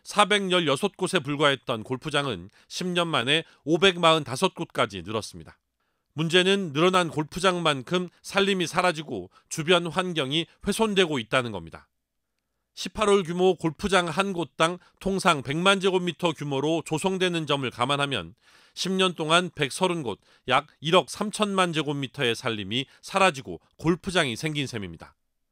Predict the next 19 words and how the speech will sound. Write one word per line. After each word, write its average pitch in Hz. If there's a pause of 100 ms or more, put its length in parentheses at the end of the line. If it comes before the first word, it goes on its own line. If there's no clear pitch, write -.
(480)
골프장 196
건설로 185
인한 165
환경 208
훼손뿐만 170
아니라 117 (300)
농약 180
사용으로 160
인한 123 (140)
환경 196
오염도 151
심각합니다. 135 (840)
환경부에 233
신고된 202
골프장별 190
농약 175
사용 196
현황에 180
따르면 147